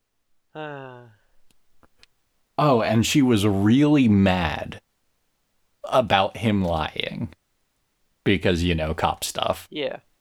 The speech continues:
Speaker 1: Which, I mean,
Speaker 2: The, the
Speaker 1: I
Speaker 2: worst crime is lying to a cop.
Speaker 1: Yeah, like,
Speaker 2: <laughs>
Speaker 1: don't get me wrong, I would also hate to be lied to on a first date, but, like, cops are so fucking mad about people lying to 'em, it's A, illegal, and B,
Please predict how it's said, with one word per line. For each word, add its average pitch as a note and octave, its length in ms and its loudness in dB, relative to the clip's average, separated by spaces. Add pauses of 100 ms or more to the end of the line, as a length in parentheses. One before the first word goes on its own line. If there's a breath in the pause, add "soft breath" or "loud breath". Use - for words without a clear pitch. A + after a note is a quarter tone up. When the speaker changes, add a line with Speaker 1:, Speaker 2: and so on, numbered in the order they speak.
(1040)
Speaker 1:
Which, D#3+ 300 -4
I D#3+ 60 -2
mean, C3+ 260 -6
Speaker 2:
The, F#2+ 340 -4 (140)
the C3+ 160 0
Speaker 1:
I A#2+ 40 4
Speaker 2:
worst C3 340 2
crime G2 360 0
is F#2+ 140 -4
lying F2 420 2
to F2 200 -2
a E2 80 -4
cop. E2+ 320 -2
Speaker 1:
Yeah, E3 240 0
like, D3+ 280 -4
Speaker 2:
<laughs> D3+ 40 -6
Speaker 1:
don't G#3+ 180 0
get F3 140 0
me C#3+ 80 -4
wrong, C#3 300 2
I C3+ 120 0
would D3 360 -8 (100)
also E3 340 -6
hate F#3 220 -6
to - 60 -12
be G3 100 0
lied F3+ 260 0
to F#3 140 -4
on F3+ 100 -2
a E3+ 40 -2
first F3 360 -6
date, F#3 440 0 (360)
but, C3+ 160 -10
like, C3+ 220 -8 (680)
cops F#3+ 320 -2
are F3 80 -6
so D#3+ 220 -2
fucking D3+ 400 -2
mad C3+ 160 2
about C3+ 200 -2
people C3+ 260 -8
lying A#2+ 320 0
to C#3+ 120 -10
'em, C3+ 100 -10
it's - 220 -12 (480)
A, F#3 320 2
illegal, D3 480 -2
and B2+ 240 -12
B, D3 460 -2